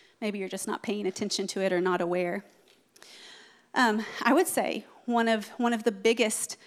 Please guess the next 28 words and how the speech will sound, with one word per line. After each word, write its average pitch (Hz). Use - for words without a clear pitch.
and 214
most 226
important 214
ways 202
to 208
hear 214
the 190
voice 202
of 208
God 196
is 202
to -
immerse 196
yourself 190
in 190
Scripture, -
because 226
they 226
are 202
God's 190
words. -
If 240
you 254
don't 247
have 277
a 226
daily 208
practice, -